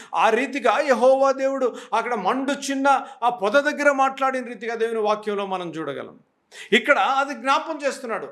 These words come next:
అనగా దేవుడు మాట్లాడే దేవుడు, నెంబర్ వన్, ఆయన మాట్లాడే దేవుడు. నీతో మాట్లాడే దేవుడు, ఈ వర్తమానం ద్వారా నీతో మాట్లాడే దేవుడు,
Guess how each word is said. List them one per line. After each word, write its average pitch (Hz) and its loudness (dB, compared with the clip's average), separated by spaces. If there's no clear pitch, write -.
అనగా 277 0
దేవుడు 269 6
మాట్లాడే 233 0
దేవుడు, 185 -2
నెంబర్ 156 -2
వన్, 262 0
ఆయన 175 -4
మాట్లాడే 170 -2
దేవుడు. 131 -14
నీతో 269 6
మాట్లాడే 277 0
దేవుడు, 262 -4
ఈ 247 2
వర్తమానం 262 2
ద్వారా 285 4
నీతో 277 0
మాట్లాడే 262 -2
దేవుడు, 226 -2